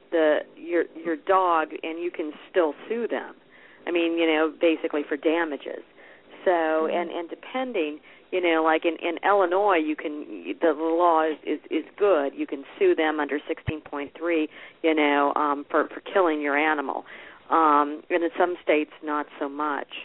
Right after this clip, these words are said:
Speaker 1: And in Illinois, you can get things like an emotional distress, vet expenses, you know, um, those sorts of attorney's fees, court costs. Most states,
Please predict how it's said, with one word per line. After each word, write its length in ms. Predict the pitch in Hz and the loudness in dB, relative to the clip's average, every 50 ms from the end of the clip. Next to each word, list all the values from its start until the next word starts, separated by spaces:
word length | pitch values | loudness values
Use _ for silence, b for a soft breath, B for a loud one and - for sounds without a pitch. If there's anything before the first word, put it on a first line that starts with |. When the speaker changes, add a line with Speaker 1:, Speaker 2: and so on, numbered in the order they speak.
| - - | -12 -8
Speaker 1:
And 200 | - 160 156 139 | -6 -6 -4 -2
in 180 | 113 147 165 165 | -2 -2 0 0
Illinois, 400 | 101 143 180 175 165 170 170 165 | 2 2 2 2 2 2 2 2
you 120 | 160 147 | 2 0
can 120 | 143 147 143 | -2 -4 -4
get 160 | 143 139 - | -4 -4 -6
things 160 | 151 147 143 - | -8 -8 -4 -2
like 160 | 135 135 - | -2 -2 -2
an 60 | 147 139 | -2 -4
emotional 420 | 139 139 135 139 - - 151 - | -4 -6 -6 -6 -8 -10 -14 -14
distress, 480 | - - - - - 180 175 170 170 165 - B B B B B B 156 | -14 -16 -10 -4 2 4 4 4 4 2 -2 B B B B B B -4
vet 240 | 151 170 160 156 | 0 2 2 2
expenses, 880 | 156 151 - - - - 156 147 151 147 - - 151 139 135 135 135 135 - - | 2 -2 -6 -8 -8 -4 -4 -4 -4 -6 -6 -4 -2 0 0 0 -2 -4 -10 -12
you 160 | - 151 143 | -12 -10 -8
know, 400 | 139 139 139 139 135 139 143 - - | -8 -6 -6 -6 -6 -6 -6 -6 -6
um, 380 | - 139 139 139 135 135 139 - B B B B B B B - - | -6 -6 -6 -8 -10 -10 -12 -20 B B B B B B B -4 0
those 200 | 175 170 165 165 - - | 2 2 2 2 0 -4
sorts 200 | 170 147 139 - - | -6 -6 -6 -8 -10
of 260 | 147 - - - 160 | -14 -10 -4 -2 -2
attorney's 380 | 165 - - 165 160 160 156 - - | -2 -2 -4 -6 -6 -6 -8 -8 -6
fees, 160 | - 156 147 139 - | -6 -6 -6 -6 -8
court 260 | - - 156 147 143 | -6 -2 -2 -2 -2
costs. 360 | - - 151 143 143 143 - - B B B B B - | -4 -4 -4 -4 -4 -4 -6 -12 B B B B B 2
Most 200 | 180 170 170 - - - | 2 2 2 0 -4 -6
states, 300 | - 165 151 147 143 - | -2 0 0 0 -2 -6